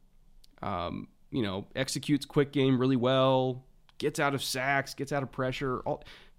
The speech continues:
oddly amazing in the red zone, but there are limitations, you know? There are limitations, and I think that he is not the quarterback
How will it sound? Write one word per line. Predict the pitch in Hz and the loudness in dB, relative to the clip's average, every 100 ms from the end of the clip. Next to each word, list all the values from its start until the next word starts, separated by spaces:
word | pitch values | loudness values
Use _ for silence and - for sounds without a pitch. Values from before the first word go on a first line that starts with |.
| - - - | -20 -20 -6
oddly | - 143 151 151 143 123 | 6 8 8 6 4 4
amazing | 120 135 156 135 143 | 6 8 8 10 6
in | 127 | 6
the | |
red | 120 139 131 | 6 4 6
zone, | 131 127 120 117 - - _ - - - - - - | 4 4 2 -2 -14 -20 _ -20 -20 -4 -2 -2 -2
but | 127 147 | 4 4
there | 147 135 131 | 6 8 8
are | 135 131 120 | 8 8 6
limitations, | 117 123 127 165 180 - 107 - - - _ - | 2 4 6 8 8 6 -6 -12 -16 -20 _ -6
you | 120 | -2
know? | 117 135 147 | 2 0 0
There | 123 107 | 0 4
are | 131 139 | 6 6
limitations, | 127 127 - 135 127 117 110 - | 4 2 2 0 2 -2 -2 -4
and | 120 117 | -4 -4
I | 113 | -2
think | - 127 113 | 0 0 0
that | 117 113 - - - _ _ _ _ - _ - _ - - | -2 -2 -4 -20 -20 _ _ _ _ -20 _ -20 _ -20 -20
he | - - 165 165 | -10 0 4 8
is | 147 117 | 8 8
not | 131 135 135 - 123 | 6 8 6 4 -6
the | |
quarterback | - - 143 147 135 104 101 98 - | -4 2 4 4 2 0 -2 -2 -6